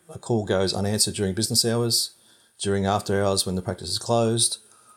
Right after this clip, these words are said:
or whilst on holidays, or even when the site is offline due to a power or internet outage. Most systems can be configured to be able to send the voicemail messages to an email address or several email addresses, where they can then be easily played back from your mobile, tablet or laptop.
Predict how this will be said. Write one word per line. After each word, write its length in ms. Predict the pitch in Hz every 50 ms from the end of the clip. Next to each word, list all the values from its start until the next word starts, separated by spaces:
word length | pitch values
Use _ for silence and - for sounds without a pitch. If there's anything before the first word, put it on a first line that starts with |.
| _ _ -
or 100 | 120 107
whilst 240 | 107 104 - -
on 80 | 95 87
holidays, 680 | - 120 117 120 117 117 120 117 113 113 - - - -
or 160 | - 117 123 139
even 140 | 135 123
when 120 | 113 107 98
the 60 | 101
site 240 | - - 101 101 101
is 100 | 92 -
offline 500 | 98 - - 98 95 95 98 90 90 85
due 140 | - 95 90
to 80 | 98
a 60 | 95
power 320 | - - 104 92 92 90 92
or 20 |
internet 320 | 98 95 - 95 90 85 82
outage. 380 | 85 80 - - - - - - _ _ _ _ _ _ _ _ _ _ -
Most 300 | 117 120 175 180 - -
systems 260 | 175 - 135 117 -
can 100 | - 113
be 100 | 110 104
configured 520 | 92 - 107 92 - - 123 107 107 95
to 80 | - 104
be 80 | 92 101
able 160 | 101 95 95
to 80 | 92
send 300 | - - - 110 110 104
the 80 | 95 90
voicemail 400 | 85 98 110 110 - 113 101 95
messages 680 | 98 98 - - 98 - 98 90 95 104 - - - -
to 120 | - 110
an 80 | 104 110
email 300 | 110 117 110 104 92 85
address 520 | 85 - - - 98 - - - - - - -
or 120 | 92 92
several 320 | - - 107 101 101 95 92
email 240 | 90 87 85 87 87
addresses, 480 | 85 87 80 - - - 110 - - - - - - - - - - - _ _ _
where 140 | - 107 101
they 100 | 104 98
can 140 | 113 107
then 160 | 110 117 113 98
be 120 | 101 -
easily 320 | - 127 139 123 143 120
played 360 | 104 - - 104 98 92 82 -
back 240 | 95 95 95 -
from 160 | - - 95 98
your 100 | 98 95
mobile, 580 | 98 95 98 95 101 95 95 95 95 - - _
tablet 400 | - - 101 95 95 98 92 90 -
or 80 | 95
laptop. 540 | 95 90 90 92 90 - - 90 92 - -